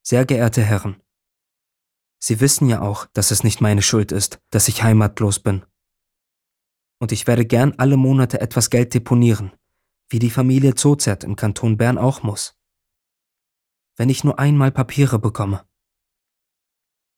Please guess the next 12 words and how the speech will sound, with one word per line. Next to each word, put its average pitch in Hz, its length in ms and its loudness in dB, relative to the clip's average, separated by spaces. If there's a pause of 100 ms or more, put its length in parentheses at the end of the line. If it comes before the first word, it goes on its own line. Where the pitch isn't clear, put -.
(180)
Ich - 240 -10
würde 127 240 2
auch 131 140 -2
gerne 131 260 2
Militärdienst 135 840 2
machen. 104 320 -8 (1500)
Das 107 140 -4
ist - 160 -4
nämlich 110 320 0
ein 110 100 0
trauriges 117 600 0
Leben 101 360 -6